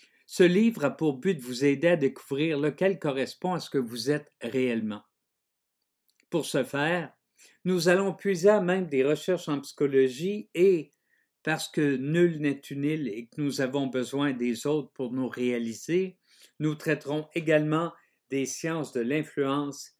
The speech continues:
et de la communication. Alors, qu'est-ce que ça vous prendra pour avoir le sentiment de réussir ? C'est à vous de le déterminer.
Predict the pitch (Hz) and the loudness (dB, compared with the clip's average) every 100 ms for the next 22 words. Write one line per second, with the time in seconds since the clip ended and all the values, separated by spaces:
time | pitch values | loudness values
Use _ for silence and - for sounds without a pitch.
0 | _ _ _ 170 139 131 127 147 143 135 | _ _ _ -4 -2 -2 -2 -2 0 -2
1 | - 120 110 - 104 - _ _ _ _ | -2 -4 -4 -8 -10 -18 _ _ _ _
2 | _ _ _ _ _ _ _ _ _ _ | _ _ _ _ _ _ _ _ _ _
3 | _ _ - 147 143 98 - _ _ _ | _ _ 0 2 2 0 -8 _ _ _
4 | _ _ _ _ _ _ _ _ _ - | _ _ _ _ _ _ _ _ _ 0
5 | 185 175 - 147 - 123 113 113 - 143 | 2 2 -2 -6 -4 -6 -6 -8 -4 -2
6 | 143 123 120 127 - _ _ _ _ _ | 0 0 -2 -4 -8 _ _ _ _ _
7 | _ _ 127 123 120 135 123 113 - - | _ _ -4 -2 0 0 0 -2 -2 -2
8 | 143 139 - 143 127 117 123 113 - 123 | -2 -4 -4 -2 -2 -2 -2 -2 -6 -6
9 | 117 110 - 202 196 180 185 202 165 143 | -6 -4 -4 -2 0 0 2 0 0 -2
10 | 147 147 151 147 147 151 175 | -2 -4 -2 0 0 0 -4